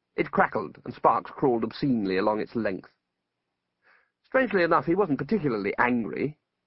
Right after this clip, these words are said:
Anger is an emotion, and for emotion you need glands, and Death didn't have much truck with glands and needed a good run at it to get angry.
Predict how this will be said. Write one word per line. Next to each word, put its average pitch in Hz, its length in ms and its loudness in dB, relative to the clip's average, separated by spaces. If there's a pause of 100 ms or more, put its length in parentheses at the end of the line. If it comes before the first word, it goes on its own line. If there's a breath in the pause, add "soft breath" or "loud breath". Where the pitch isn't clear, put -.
(200)
Anger 143 280 4
is 123 160 2
an 131 80 2
emotion, 156 560 -2
and 69 120 -10
for 120 120 0
emotion 135 360 2
you 131 80 2
need 131 220 0
glands, 65 580 -2 (320)
and 113 120 -4
Death 131 220 -2
didn't 131 220 -2
have 139 140 0
much - 280 -2
truck - 280 -4
with 107 180 -10
glands 113 440 0
and 123 120 2
needed 135 280 2
a 127 40 0
good 123 160 2
run 127 240 2
at 113 120 -6
it 127 100 -4
to 127 80 -6
get 123 140 0
angry. 113 380 -4